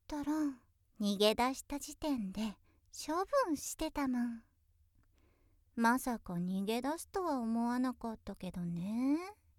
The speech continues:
まあ、しつけにはちょうどいい機会だっ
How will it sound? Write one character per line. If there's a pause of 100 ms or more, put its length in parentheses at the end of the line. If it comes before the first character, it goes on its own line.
(840)
ま
あ、
し
つ
け
に
は (400)
ち
ょ
う
ど
い
い
機
会
だ
っ